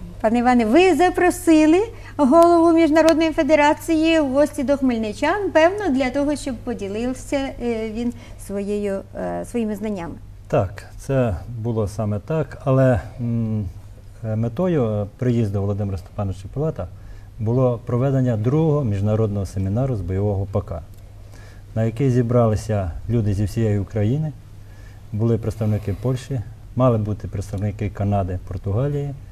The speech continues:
Speaker 2: і Австралії. На жаль, в них щось не склалося. І тому ми закінчили вже от буквально пару днів назад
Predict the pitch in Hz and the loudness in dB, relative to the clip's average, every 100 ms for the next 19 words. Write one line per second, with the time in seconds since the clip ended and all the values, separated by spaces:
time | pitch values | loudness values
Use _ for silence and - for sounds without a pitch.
0 | - - 104 98 92 90 - 117 131 131 | -18 -12 -6 -2 -2 -4 -2 0 2 -2
1 | 107 - 104 98 101 90 92 90 - - | -6 -8 -6 -4 -2 -2 -6 -8 -10 -10
2 | - 85 - 120 135 135 135 131 - - | -8 -10 -6 -2 -2 -2 -6 -10 -10 -16
3 | - - - - - - 147 135 - - | -16 -16 -14 -16 -14 -2 -2 -2 -8 -8
4 | - 165 190 175 170 131 - - 139 147 | 0 4 4 6 4 2 -4 0 2 4
5 | 135 107 101 95 92 104 98 95 - - | 2 2 0 0 0 0 0 -2 -8 -10
6 | 101 92 98 110 104 98 82 - - - | -8 -6 -4 0 2 2 -2 -6 -16 -16
7 | - - - - 107 104 104 101 101 131 | -16 -18 -10 -2 0 0 0 0 0 2
8 | 143 | 0